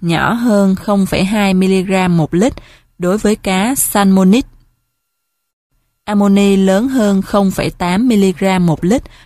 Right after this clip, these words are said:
đối với cá cyprinic. Amon trong nước tạo thành bởi quá trình amin, diamin của những hợp chất hữu cơ nhất định và bởi quá trình thủy phân ure.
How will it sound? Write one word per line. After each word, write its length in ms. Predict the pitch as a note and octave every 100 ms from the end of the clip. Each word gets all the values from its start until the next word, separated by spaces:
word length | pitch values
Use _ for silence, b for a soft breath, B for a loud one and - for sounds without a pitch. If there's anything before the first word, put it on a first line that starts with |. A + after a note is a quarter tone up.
| B
đối 140 | F#3+
với 180 | G#3+ G#3
cá 440 | - G3 F#3 A3+ C#4 _ _ _ _ _ - -
cyprinic. 680 | A3 G#3 F#3+ B3+ F#3+ G3+ C4+ _ _ _ _ _ _ _ _ _ _ _ _ _ _ _
Amon 480 | G#3 G#3+ G3+ G#3 G3
trong 300 | - G#3 G3
nước 240 | G3+ C#4+ - -
tạo 200 | - D3+
thành 360 | F#3 F3+ E3
bởi 140 | D3+ E3
quá 180 | G#3 A#3
trình 320 | - F#3+ E3
amin, 520 | - G3+ G3 G3+ F#3+ E3 _ _ _ _ _ _ _ _
diamin 600 | G#3 G#3 G3+ G3 G3 G3 F#3 b b _
của 240 | - E3+ E3
những 380 | A3+ G3 D#3+ A3
hợp 280 | A3+ F3
chất 200 | - C#4
hữu 180 | - A3
cơ 180 | F#3 G#3
nhất 260 | G3+ C#4 -
định 260 | D#3 D3+ D3+ b b b
và 160 | G3 G3
bởi 300 | E3 D#3 E3
quá 240 | - G#3+
trình 380 | C4 - F#3+ E3
thủy 240 | D#3 E3 F3
phân 280 | - G#3 F#3+ G#3
ure. 420 | G3 G3 F#3+